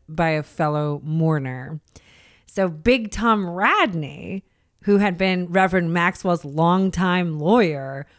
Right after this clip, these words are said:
was now representing the Reverend's murderer, and he thought Harper Lee might be interested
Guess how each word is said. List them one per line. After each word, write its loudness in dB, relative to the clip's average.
was 0
now 0
representing 0
the -4
Reverend's -8
murderer, 4
and -4
he 6
thought 2
Harper 2
Lee 0
might 2
be 2
interested -4